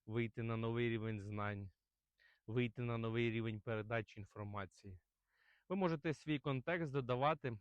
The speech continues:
те, що турбує вас. Відповідно, спробуйте практику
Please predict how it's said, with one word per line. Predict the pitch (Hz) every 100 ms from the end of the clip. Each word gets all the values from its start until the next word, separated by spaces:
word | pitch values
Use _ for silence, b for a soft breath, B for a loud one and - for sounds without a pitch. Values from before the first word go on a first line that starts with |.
| -
те, | 131
що | 127 131
турбує | 127 120 123 123
вас. | 107 92 - _ _ _ _ _ _ _ _ _ _ _ b b 120
Відповідно, | 110 127 123 120
спробуйте | - 156 165 160 127
практику | 107 127 151 - - 123